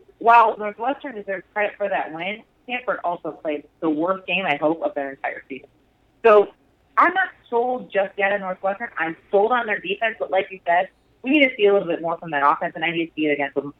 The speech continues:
a quality opponent again, like we saw against Stanford. I wanna see it again against a team that's actually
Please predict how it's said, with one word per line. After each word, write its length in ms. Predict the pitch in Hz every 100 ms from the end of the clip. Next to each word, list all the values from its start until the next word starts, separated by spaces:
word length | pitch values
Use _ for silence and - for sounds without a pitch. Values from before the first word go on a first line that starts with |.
| -
a 60 |
quality 480 | 151 - 175 160 151
opponent 360 | 139 147 139 117 -
again, 320 | 156 151 156 127 - -
like 160 | 151 151
we 160 | 156 -
saw 180 | 160
against 280 | 151 156 151 151 -
Stanford. 320 | 151 156 165
I 80 | 165
wanna 160 | 170 160
see 60 | 160
it 60 |
again 260 | 143 147 127 139
against 240 | 165 165
a 40 | -
team 140 | 175 156
that's 160 | 143
actually 300 | 151 151 143